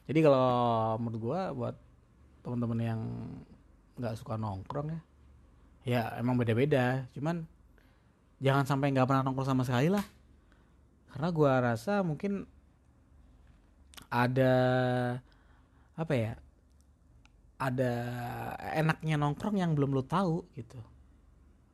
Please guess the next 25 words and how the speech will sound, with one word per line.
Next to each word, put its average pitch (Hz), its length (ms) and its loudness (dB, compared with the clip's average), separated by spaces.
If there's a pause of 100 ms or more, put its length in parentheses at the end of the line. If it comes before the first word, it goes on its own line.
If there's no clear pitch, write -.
(380)
Atau 165 320 2
lu 233 80 4
selama 156 320 4
ini 196 160 2
belum 151 240 4
nongkrong 139 320 -2
sama 151 80 2
orang-orang 127 340 0
yang 120 80 -6
tepat 139 300 -6 (160)
gitu. - 200 -20 (600)
<laughs> - 200 -10 (1600)
Bisa - 160 -12
jadi. 98 720 -6 (2000)
Ya, 170 80 -6
jadi 143 240 -2
nongkrong, 165 500 -2 (460)
gua 156 180 0
nggak 127 100 -2
tahu 117 200 0
sih 143 160 -4
kalau, 117 560 0 (240)
kalau 113 320 -6
orang 117 160 -6
dulu 139 320 -2